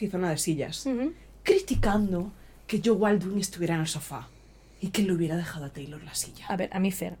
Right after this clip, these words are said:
Speaker 2: me obliga <laughs> a sentarme yo en la silla y lo subo a Twitter para que le critiquen también.
Speaker 1: Pues es la vibra.
Speaker 2: Heavy, ¿eh?
Speaker 1: Es la vibra. Joe Alduin no era caballeroso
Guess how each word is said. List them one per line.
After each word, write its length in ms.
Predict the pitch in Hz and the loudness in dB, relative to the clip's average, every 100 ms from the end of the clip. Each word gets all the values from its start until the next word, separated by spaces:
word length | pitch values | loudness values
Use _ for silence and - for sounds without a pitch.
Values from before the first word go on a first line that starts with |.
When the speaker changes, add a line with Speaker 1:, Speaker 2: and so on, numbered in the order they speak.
| 190 | -2
Speaker 2:
me 140 | 185 | 0
obliga 340 | 170 180 160 170 - - - | 2 2 0 -4 -10 -12 -12
<laughs> 380 | - - - - | -16 -16 -12 0
a 80 | - | 2
sentarme 460 | - 196 185 180 202 | 4 4 4 4 4
yo 80 | 185 | 4
en 100 | 185 | 2
la 100 | 185 | -4
silla 440 | - 185 170 226 - - - - - - - - - - | -2 0 2 0 -2 -10 -20 -20 -20 -20 -20 -20 -10 4
y 80 | 240 | 8
lo 80 | |
subo 180 | 214 262 | 8 8
a 60 | 233 | 4
Twitter 240 | 240 294 | 6 6
para 100 | 294 | 6
que 80 | 208 | 6
le 80 | 196 | 4
critiquen 400 | 180 180 196 196 | 2 2 2 2
también. 300 | 185 143 - - | -2 -4 -10 -14
Speaker 1:
Pues 180 | - 226 | -12 -6
es 140 | 254 247 | -4 -2
la 80 | |
vibra. 220 | 170 156 - - - - - - | -4 -6 -12 -20 -20 -20 -20 -16
Speaker 2:
Heavy, 300 | - 196 180 | 0 2 4
¿eh? 40 | 185 | 4
Speaker 1:
Es 80 | 262 | 4
la 80 | 240 | 6
vibra. 380 | 185 160 151 - - - - - - - - - 208 | 6 4 -2 -8 -20 -20 -20 -20 -20 -20 -20 -6 4
Joe 220 | 202 202 | 6 6
Alduin 400 | 220 240 277 311 - | 6 2 0 -4 -2
no 240 | 196 190 | 2 6
era 140 | 156 151 | 6 4
caballeroso 640 | 151 147 151 208 - 381 | 0 2 4 4 2 -2